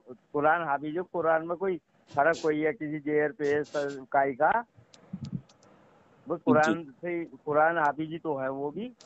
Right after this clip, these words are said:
Speaker 1: और
Speaker 2: जी।
Speaker 1: वो भी कुरान हाफिजी हैं।
Speaker 2: कुरान का हाफिज होने से, मौलवी होने से, कादियानी भी तो हाफिज,
Speaker 1: मौलवी,
Speaker 2: हाफिज
Speaker 1: मुफ्ती
Speaker 2: कुरान होता है ना, मुफ्ती भी होते हैं।
Speaker 1: जी। चतुर्वेदी भी होते हैं।
Speaker 2: जी, जी।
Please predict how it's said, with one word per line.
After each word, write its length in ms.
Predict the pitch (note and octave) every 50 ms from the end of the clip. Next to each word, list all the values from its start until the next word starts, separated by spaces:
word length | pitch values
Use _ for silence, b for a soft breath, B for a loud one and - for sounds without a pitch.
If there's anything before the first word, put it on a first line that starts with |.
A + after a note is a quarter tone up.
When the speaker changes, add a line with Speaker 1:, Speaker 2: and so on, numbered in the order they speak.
| - - - - _ _ -
Speaker 1:
और 120 | C#3 C3
Speaker 2:
जी। 120 | C3+ D3 D3+
Speaker 1:
वो 80 | B2+
भी 160 | A2 C3 C3+ -
कुरान 320 | - C3+ C3 B2+ B2+ B2+
हाफिजी 440 | C3 B2+ B2+ C3 C#3 C3 C#3 D3 D#3
हैं। 100 | E3+ F3+ _ - - _ _ _ _ - - - -
Speaker 2:
कुरान 320 | D#3+ D3+ E3+ F#3 G#3 G3+
का 160 | F3 - F3 D#3
हाफिज 460 | D3 D#3 D#3 - - F#3+ G3+ F3+ E3+
होने 280 | E3 E3 D3 C#3 B2+
से, 340 | A#2 - C#3 B2+ C3 C#3+ D#3
मौलवी 380 | C#3+ C#3+ C#3+ D3 D3+ D#3 F3+ F3
होने 200 | D#3+ D#3 D3+ D3
से, 180 | - - F3
कादियानी 640 | - - D#3+ D#3 D#3 D3 D3+ D#3 D#3+ D#3+ F3 F#3+ F#3
भी 160 | E3 E3+ F3
तो 120 | - F3
हाफिज, 440 | D#3 C#3+ C#3+ C#3 - - D#3+ D#3 D3+
Speaker 1:
मौलवी, 300 | D#3 D3+ C#3+ C#3+ D3+ D#3 C#3 - _ - -
Speaker 2:
हाफिज 380 | D3 D#3+ D#3 D3+ E3+ E3 D3 F3
Speaker 1:
मुफ्ती 140 | E3+ E3+
Speaker 2:
कुरान 280 | E3 D#3 D3 C#3+ C#3+ C3
होता 220 | B2+ B2 - C3+
है 140 | C3+ D3 E3+
ना, 240 | G3+ A3+ G3+ A2+ - - _ - C3
मुफ्ती 360 | D3 D3 C3 - - F3+ F3+
भी 120 | D#3+ D3+
होते 320 | D3 C3+ B2+ B2 - A#2+ A2
हैं। 100 | - -
Speaker 1:
जी। 160 | A#2 A#2+ A#2 G#2+ - _ _ _ _ _ _ - _ _ _ _ - - - _ - - _ - - - - - C#3+
चतुर्वेदी 520 | C#3+ B2 D#3 D3+ D3+ C#3+ D#3 D#3 C#3 D#3
भी 120 | D3+ D3+ D#3
होते 280 | D3+ D3+ C#3+ A#2+ D3+
हैं। 200 | D#3 E3 F3+ - - - - _ _ _ _ - C#3
Speaker 2:
जी, 240 | C3+ D3 D3 C3
जी। 260 | G#2+ A2 A2+ G2+ E2+